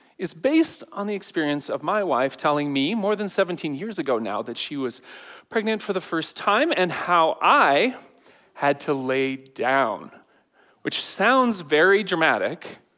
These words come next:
Frankly, it was dramatic. Just roll with me. I can still remember how overwhelmed I felt when, unlike Joseph, I'd played a slightly different role in the process, which is super weird. And this is why,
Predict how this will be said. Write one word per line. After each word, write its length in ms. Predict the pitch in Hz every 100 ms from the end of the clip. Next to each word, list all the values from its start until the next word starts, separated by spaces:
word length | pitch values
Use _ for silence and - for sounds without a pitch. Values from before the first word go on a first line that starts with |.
| _
Frankly, 300 | - 160 147
it 60 | 139
was 160 | 131
dramatic. 460 | 120 120 117 123 135
Just 240 | - 160
roll 160 | 143 127
with 160 | 127 127
me. 160 | 123 123 - - -
I 160 | 156 208
can 200 | - 302
still 340 | - - 285
remember 880 | 277 277 247 285 277 339 220 139 123 - -
how 280 | - - 220
overwhelmed 880 | 202 226 226 240 196 165 170 220 214 208
I 160 | 165 285
felt 460 | 302 180 147 208 196
when, 320 | 190 262 240 202
unlike 340 | 330 349 262
Joseph, 380 | 233 226 240 -
I'd 180 | 185 -
played 240 | 233 226
a 60 | 196
slightly 440 | - 175 180 196
different 360 | 175 170 170 151
role 380 | 131 180 196
in 80 | 160
the 80 | 139
process, 580 | - 117 113 156 185 -
which 100 | 143
is 80 | 131
super 220 | 127 113
weird. 200 | 120 175 - - -
And 180 | 220 220 214 - 208 - -
this 240 | 226 285
is 180 | 381 262
why, 800 | 220 208 302 240 123 147 285